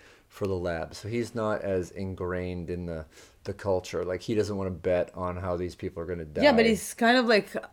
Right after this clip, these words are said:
Speaker 2: an outsider, and I thought that he's gonna bring something to the movie.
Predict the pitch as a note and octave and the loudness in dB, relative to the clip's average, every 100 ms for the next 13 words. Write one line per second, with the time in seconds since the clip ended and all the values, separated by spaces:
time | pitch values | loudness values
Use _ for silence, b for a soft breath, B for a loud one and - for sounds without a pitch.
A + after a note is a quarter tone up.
0 | - F#3 F3 G#3+ A#3 - D#3+ D#3+ D#3 D#3 | -4 0 6 6 4 4 6 6 4 4
1 | D#3+ D#3+ D#3+ G3 G3+ G3 F#3 D#3 F3+ E3+ | 2 0 0 2 4 2 0 2 2 2
2 | D#3 - _ - D#3+ - _ _ _ F#3 | -2 -8 _ -14 -14 -14 _ _ _ 8
3 | A3+ B3+ A#3+ F#3 E3 F3 E3+ E3 F3+ G#3 | 10 10 6 4 4 0 0 0 2 2
4 | D#3+ C3+ | 2 -2